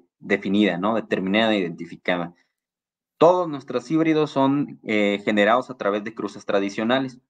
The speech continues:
Entonces, esto lo, los hace un poquito, a lo mejor, más complejos, pero también más estables. Entonces, eh, todo el genetista dice, "Bueno",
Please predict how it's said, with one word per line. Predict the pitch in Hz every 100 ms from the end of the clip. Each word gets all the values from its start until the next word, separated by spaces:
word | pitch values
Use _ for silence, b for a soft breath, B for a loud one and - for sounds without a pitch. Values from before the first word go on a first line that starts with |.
| _ _ -
Entonces, | 101 107 104 107
esto | 107 117
lo, | 107 98 101
los | 92 -
hace | 113 - 117
un | 110
poquito, | 110 - -
a | 110
lo | 98
mejor, | 98 110
más | 107 110
complejos, | - 110 123 120 139 -
pero | 113 95
también | - 98 98 104
más | 101 90 98
estables. | - 147 175 113 - _ _ _ _ -
Entonces, | - 117 120 123 - -
eh, | 117 113 110 107 107 101 _ _ _ _ _ _ _
todo | - 160 170 170
el | 139 131
genetista | 131 123 156 - 147
dice, | 143 139
"Bueno", | 113 117 110 98 -